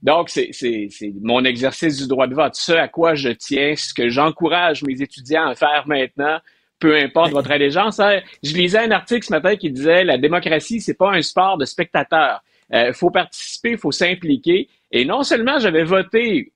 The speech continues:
Speaker 1: pour les progressistes conservateurs, c'est le seul parti pour lequel j'ai travaillé dans ma vie. Quand je dis travailler, pas rémunéré, mais j'avais fait du bénévolat pour deux élections, je crois. Donc,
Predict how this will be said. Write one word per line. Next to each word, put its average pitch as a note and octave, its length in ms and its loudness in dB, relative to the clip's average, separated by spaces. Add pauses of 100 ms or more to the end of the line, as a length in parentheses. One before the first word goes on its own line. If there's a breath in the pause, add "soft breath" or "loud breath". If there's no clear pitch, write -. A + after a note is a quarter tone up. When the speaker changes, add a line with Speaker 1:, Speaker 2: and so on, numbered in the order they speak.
(180)
Speaker 1:
pour C3+ 160 4
les C3+ 100 2
progressistes C3+ 500 -2
conservateurs, C#3+ 720 2 (240 loud breath)
c'est - 180 2
le F3+ 140 0
seul C4+ 340 -2
parti A#3 400 -4
pour F3+ 180 2
lequel F#3 540 2
j'ai C#3 260 -2
travaillé G3 680 0
dans B2+ 180 0
ma B2 140 4
vie. C3+ 200 -2
Quand D3 200 2
je C#3+ 40 -2
dis F#3+ 120 -4
travailler, F3+ 460 0
pas D#3+ 200 2
rémunéré, D#3+ 760 0 (280 soft breath)
mais F3+ 260 2
j'avais D#3+ 300 2
fait A3+ 180 2
du C#3+ 220 2
bénévolat F3+ 960 2
pour C#3 340 6
deux D#3+ 400 4
élections, D3 580 2
je B2+ 120 -2
crois. B2 480 0 (240 loud breath)
Donc, E3+ 220 2